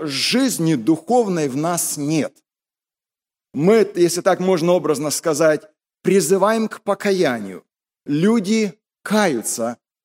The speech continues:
но перемены нету. Часто эти покаяния на несколько месяцев,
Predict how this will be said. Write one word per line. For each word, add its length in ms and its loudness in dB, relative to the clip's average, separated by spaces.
но 320 4
перемены 1040 0
нету. 520 -2
Часто 360 -2
эти 180 -2
покаяния 600 -2
на 140 -2
несколько 520 -2
месяцев, 580 -2